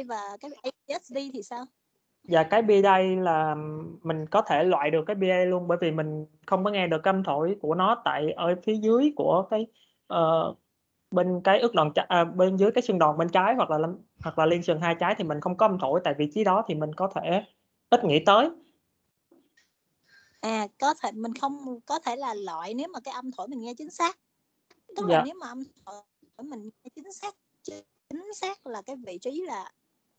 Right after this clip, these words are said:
Speaker 1: liên sườn bốn cạnh nước trái mà mình không phải nghe lệch lên trên á,
Speaker 2: Dạ.
Speaker 1: thì chắc chắn cái đó không thể là B D A được. Nếu mà chính xác là loại luôn. Còn nếu mà mình nghe cái âm thổi đó, mình không chính xác là mình không biết ở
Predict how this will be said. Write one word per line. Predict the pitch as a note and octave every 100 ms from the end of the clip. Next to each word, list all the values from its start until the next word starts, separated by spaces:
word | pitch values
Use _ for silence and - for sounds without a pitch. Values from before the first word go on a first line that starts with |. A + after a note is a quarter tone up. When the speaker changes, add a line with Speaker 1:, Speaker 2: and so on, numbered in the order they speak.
| _ _ _
Speaker 1:
liên | C4
sườn | B3+ G#3+
bốn | A3 D4
cạnh | G#3+
nước | B3
trái | C4 C4+ F4
mà |
mình | A3 G#3+
không | - A#3+
phải | B3
nghe | C4
lệch | B3 F#3
lên | A#3 A#3+
trên | B3 B3+
á, | - _ _ _ _
Speaker 2:
Dạ. | - D#3+ -
Speaker 1:
thì | G#3+
chắc | G3+ D#4+ -
chắn | C4+ D#4+ G#4
cái | D#4+
đó | C#4+ - -
không | C#4 C4+
thể | A3+ F3+
là | C4+ G#3 -
B | A#3+ B3
D | A#3 _ _ _ _ _ _
A | A#3+ A#3
được. | G#3+ F3+ - _ _ _ _ _
Nếu | A#3+ D4+
mà | E4+ A3+
chính | B3+
xác | - D#4+
là | A#3
loại | F#3+ F3+
luôn. | A#3 A#3+ G#3 _ _ _
Còn | - G#3
nếu | A3 D4 G#4+
mà | B3+
mình | G#3 G#3 G#3
nghe | A#3 C4
cái | C4
âm | C#4
thổi | B3+ F3+
đó, | A#3 D#4
mình | D#4+
không | G#3+ B3 A#3+
chính | C4+ - _ _ _ _
xác | D#4+ D#4+
là | -
mình | G#3+
không | G#3+
biết | B3+
ở | D#4